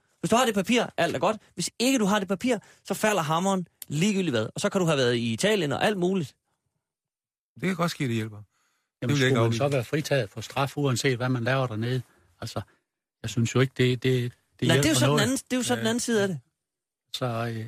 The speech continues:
Speaker 3: i, i, i min optik, så, så skal man bare ikke rejse derned og deltage, uanset, han har sagt, øh, hvilken side, øh, man deltager i. Øh, det, Danmark skal bidrage med, det kommer fra officielt hold.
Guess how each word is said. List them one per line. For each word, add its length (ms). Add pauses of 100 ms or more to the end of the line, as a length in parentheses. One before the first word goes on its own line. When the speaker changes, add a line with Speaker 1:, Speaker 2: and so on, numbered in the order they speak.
Speaker 3:
i, 220
i, 320
i 40
min 240
optik, 380
så, 440 (880)
så 60
skal 180
man 160
bare 240
ikke 180
rejse 220
derned 300
og 120
deltage, 400 (440)
uanset, 760
han 100
har 80
sagt, 240 (180)
øh, 180
hvilken 360
side, 300 (400)
øh, 360
man 140
deltager 440
i. 160 (640)
Øh, 180 (380)
det, 160
Danmark 320
skal 180
bidrage 400
med, 200
det 200
kommer 260
fra 200
officielt 420
hold. 200